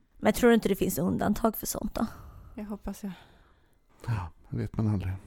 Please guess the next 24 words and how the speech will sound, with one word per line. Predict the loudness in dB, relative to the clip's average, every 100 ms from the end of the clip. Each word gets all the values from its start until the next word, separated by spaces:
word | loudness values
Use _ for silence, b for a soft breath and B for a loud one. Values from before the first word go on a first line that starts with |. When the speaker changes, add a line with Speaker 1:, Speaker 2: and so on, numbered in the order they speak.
| -18 _ b b b
Speaker 1:
Men | b 2 6
framförallt | 6 6 8 10 8 4
som, | 4 6 6 2
det | 4
är | 6
ju | 8
ingen | 8 6 6
som | 6
har | 4
tackat | 4 0 -2 0
E | 2 4 6 6
U |
för | 6 2
att | 2
vi |
fick | 0 0 2
alla | 2 4
de | 4
här | 2
polska | 2 2 0 0 0 2
brandmännen | 6 6 8 10 8 6 2 -2 -6
under, | 0 2 4 2 2 0 -2 -4
under | 0 4 6
branden. | 8 6 6 2